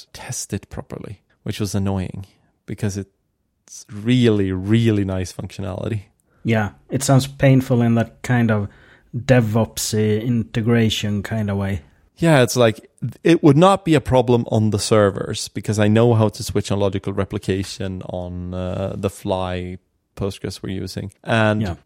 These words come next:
Speaker 1: it would not be a problem in development because I know how to fix that. It would only be a problem in C I.
Speaker 2: Yeah, I, I, <laughs> I'm getting flashbacks. <laughs>
Speaker 1: Mm-hmm. Ah.
Speaker 2: Yeah. <laughs> Uh,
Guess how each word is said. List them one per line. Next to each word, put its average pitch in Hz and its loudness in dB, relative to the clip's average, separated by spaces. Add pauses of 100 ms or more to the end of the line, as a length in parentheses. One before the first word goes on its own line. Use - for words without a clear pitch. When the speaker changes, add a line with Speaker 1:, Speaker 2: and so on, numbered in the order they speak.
(120)
Speaker 1:
it 113 2
would 113 4
not 123 4
be 104 -4
a 123 6
problem 107 2
in 104 0
development 95 -2
because 101 -4
I 107 6
know 104 4
how 98 2
to - -10
fix - -10
that. - -10
It 107 0
would 123 2 (100)
only 147 6 (160)
be 107 -2
a 101 2
problem 101 2 (440)
in 107 4
C 139 6
I. 92 -2 (120)
Speaker 2:
Yeah, 156 -2
I, 135 2 (280)
I, - -6 (360)
<laughs> 175 6
I'm 123 4
getting 113 2
flashbacks. - -6
<laughs> - -20 (180)
Speaker 1:
Mm-hmm. 127 4 (1120)
Ah. 131 4 (100)
Speaker 2:
Yeah. 113 4 (360)
<laughs> 139 4 (920)
Uh, 107 -6